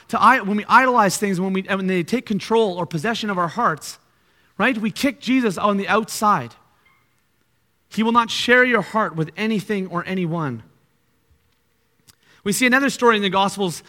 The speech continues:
of something very similar to this with the rich young man that comes to Jesus, right? And Jesus tells the disciples that it's impossible for a rich man to get into heaven.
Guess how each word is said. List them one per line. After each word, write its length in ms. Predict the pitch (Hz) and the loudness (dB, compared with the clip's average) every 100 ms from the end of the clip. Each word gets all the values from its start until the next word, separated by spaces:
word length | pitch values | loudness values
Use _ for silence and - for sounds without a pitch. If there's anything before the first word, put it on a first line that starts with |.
| - | -8
of 160 | - 175 | -2 0
something 280 | 240 226 202 | 2 0 4
very 180 | 214 202 | 4 4
similar 380 | - 247 240 | 2 0 0
to 80 | 170 | -2
this 180 | 190 - | -4 -4
with 120 | 175 | -6
the 40 | 180 | 0
rich 240 | 220 220 | 0 0
young 200 | 214 185 | -2 -2
man 180 | 185 180 | -2 -2
that 140 | 170 | -4
comes 260 | - 196 180 | -2 -2 -4
to 100 | 151 | -8
Jesus, 460 | 139 196 123 - - _ _ _ - | -6 -4 -6 -10 -20 _ _ _ 2
right? 200 | 202 220 | 4 4
And 100 | 139 | 0
Jesus 300 | 220 208 - | -4 -4 -2
tells 200 | 208 190 | -2 -2
the 60 | |
disciples 460 | 175 165 208 208 156 | -4 0 0 0 -2
that 260 | 165 - - - | -4 -4 -16 -16
it's 140 | 156 | -8
impossible 520 | 175 - 214 233 190 190 | -8 0 2 2 0 -6
for 140 | 190 | -2
a 20 | |
rich 180 | 202 202 | -2 -2
man 140 | 190 | -4
to 60 | 170 | -2
get 100 | 180 | -2
into 120 | 165 | -2
heaven. 340 | 151 196 123 | -2 -2 -4